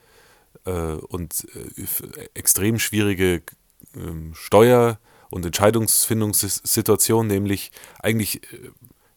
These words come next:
le-, letztlich muss ich so Fragen stellen und beantworten wie,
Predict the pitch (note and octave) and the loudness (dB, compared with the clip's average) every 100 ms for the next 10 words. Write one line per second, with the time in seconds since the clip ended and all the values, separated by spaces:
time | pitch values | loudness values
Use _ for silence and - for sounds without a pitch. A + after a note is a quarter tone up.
0 | - - - C3+ - A#2+ A2+ G#2 G2+ - | -10 -8 -2 2 2 2 0 0 -2 2
1 | G2 G2 F#2+ F2 - G2+ G2 E2+ - - | 2 2 -2 -8 0 2 2 -2 -6 -6
2 | G2+ F2+ E2+ E2+ E2+ F2 | -4 -6 -6 -6 -6 -6